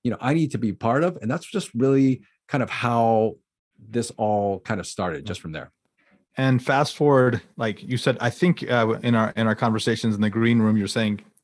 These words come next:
Speaker 2: five years ago is when you had this idea or insight, "Hey, I wanna create this community,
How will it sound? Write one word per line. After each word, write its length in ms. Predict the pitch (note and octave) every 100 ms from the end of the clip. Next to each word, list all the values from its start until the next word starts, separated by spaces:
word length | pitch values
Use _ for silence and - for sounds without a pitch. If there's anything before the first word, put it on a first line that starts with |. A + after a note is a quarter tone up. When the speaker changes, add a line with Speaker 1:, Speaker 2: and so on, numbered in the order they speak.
| _
Speaker 2:
five 280 | - B2+ B2+
years 200 | C#3 B2+
ago 240 | A#2 A#2
is 100 | G#2+
when 160 | A2 G#2+
you 80 | A2+
had 140 | A2+
this 160 | A2 -
idea 580 | A2+ A#2 B2 B2 A2+ G#2
or 140 | A2 A2
insight, 360 | C3+ - G#2
"Hey, 220 | C3 A2+ - - _ _
I 60 | A2+
wanna 100 | A2+
create 160 | B2 G#2
this 140 | -
community, 640 | - A2+ B2+ A#2+ A#2+ A#2+